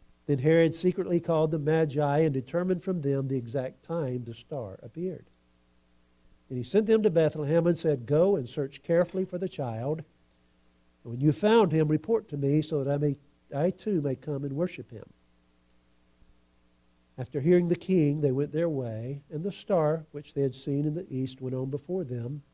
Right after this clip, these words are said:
until it came and stood over the place where the child was. When they saw the star, they rejoiced exceedingly with great joy.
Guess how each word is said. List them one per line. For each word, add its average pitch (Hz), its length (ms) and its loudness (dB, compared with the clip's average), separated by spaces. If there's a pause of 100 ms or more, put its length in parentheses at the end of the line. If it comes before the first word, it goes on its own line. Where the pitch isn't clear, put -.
(920)
until 196 180 4
it 170 120 2
came 226 260 4
and 220 120 0
stood 185 320 4
over 175 160 4
the 185 80 -2
place 131 420 -2
where 147 120 -6
the 143 80 -12
child 110 360 -14
was. 104 440 -14 (1700)
When 139 100 -2
they 135 80 2
saw 151 240 2
the 151 80 -6
star, 131 420 -2
they 131 120 -2
rejoiced 123 540 -4
exceedingly 190 600 -4
with 185 180 -8
great 165 240 -8
joy. 92 280 -14